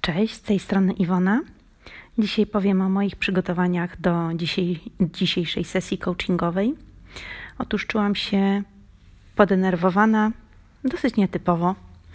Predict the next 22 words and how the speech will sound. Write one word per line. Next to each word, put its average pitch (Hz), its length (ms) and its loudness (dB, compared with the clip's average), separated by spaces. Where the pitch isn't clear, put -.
Z - 380 -4
reguły 180 540 2
jestem 180 400 0
raczej 180 680 0
spokojna 226 720 2
i 196 100 0
tak - 420 -6
wyczekuję 214 480 2
z - 80 -10
taką 202 240 0
ciekawością, 190 680 -2
podchodzę 180 460 -4
do, 180 320 0
do 185 100 -2
sesji 190 340 -2
coachingowych, 190 800 -2
a 202 80 4
dzisiaj - 240 0
było 190 200 0
to 190 120 -4
podenerwowanie. 180 1040 0
I 196 280 2